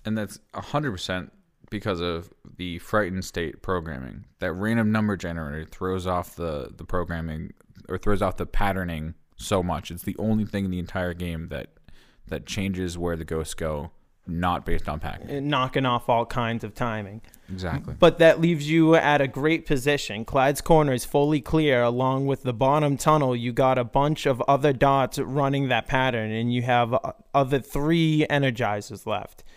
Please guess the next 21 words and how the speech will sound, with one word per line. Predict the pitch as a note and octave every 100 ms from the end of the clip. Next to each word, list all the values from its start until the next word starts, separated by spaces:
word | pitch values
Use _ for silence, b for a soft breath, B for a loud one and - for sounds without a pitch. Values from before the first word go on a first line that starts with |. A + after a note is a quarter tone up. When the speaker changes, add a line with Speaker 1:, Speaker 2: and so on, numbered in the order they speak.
| b b
Speaker 2:
If | C#3+ B2+
you've | C3 A#2+
gotten | D3 - D3+
far | - E3+ F3+
enough | E3+ C#3 B2+
to | C3+
get | A#2+ C3 -
that | B2+ -
pattern | C#3+ C#3 C3 A#2
down, | A#2+ A2+ A#2
you | A2
should | - - D#3+ C#3
be | D#3
fine | - C#3 C3+ B2
with | A2+ G#2+
that. | - G#2 - - b b b -
That's | D3 -
the | - D3+
first | D#3 D3 C#3+ D3
level. | A#2+ C#3+ C#3 C3+ C#3 C#3 - b b
Two, | - D#3+ D3+ C#3+